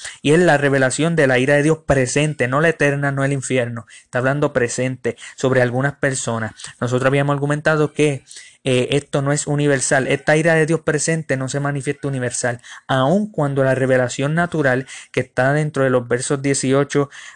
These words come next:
al veintitrés, aun cuando la descripción de lo que sucede con la revelación natural o la revelación general,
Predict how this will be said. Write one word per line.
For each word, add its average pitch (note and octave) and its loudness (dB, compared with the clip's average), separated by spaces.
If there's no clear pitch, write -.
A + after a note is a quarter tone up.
al C3+ 4
veintitrés, C3+ 0
aun C3+ 0
cuando C#3+ 2
la C3+ 6
descripción C3 -2
de D3+ 2
lo D#3 2
que D3+ -2
sucede D3 0
con D3 0
la D3 2
revelación C3 0
natural B2 0
o A#2 0
la A#2 0
revelación A#2 -4
general, B2+ 0